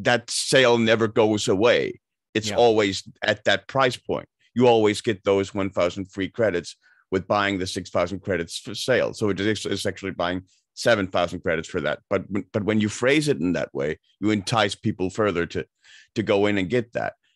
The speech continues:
Speaker 1: And
Speaker 2: Yeah.
Speaker 1: it's like getting, like, going to the store and seeing that, oh, buy two, get one free sale. <clears throat> That isn't necessarily a sale if that never goes away, if that
Speaker 2: Right.
Speaker 1: is actually just the standard purchasing
Speaker 2: Yeah.
Speaker 1: price for that product.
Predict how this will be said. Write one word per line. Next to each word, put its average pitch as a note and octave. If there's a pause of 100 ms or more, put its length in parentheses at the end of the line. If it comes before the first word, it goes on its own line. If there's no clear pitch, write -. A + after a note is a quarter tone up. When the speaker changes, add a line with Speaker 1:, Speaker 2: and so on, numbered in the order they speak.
(140)
Speaker 1:
And A2+
Speaker 2:
Yeah. A#2+
Speaker 1:
it's A2
like A2+
getting, B2 (300)
like, A2+
going B2
to A2
the F#2+
store A#2
and F#2+
seeing G#2
that, F#2+
oh, G#2+ (180)
buy A2
two, A2+
get A2+
one A2
free C3 (260)
sale. D#2 (380)
<clears throat> D3+ (240)
That A#2+
isn't B2+
necessarily A2+
a G#2+
sale G#2+
if F2
that F#2+
never G2
goes F#2+
away, G2+
if E2
that G2
Speaker 2:
Right. G2
Speaker 1:
is F#2
actually F#2+
just F2 (360)
the -
standard F#2+
purchasing D3
Speaker 2:
Yeah. D3
Speaker 1:
price G#2
for A2
that G2+
product. C3+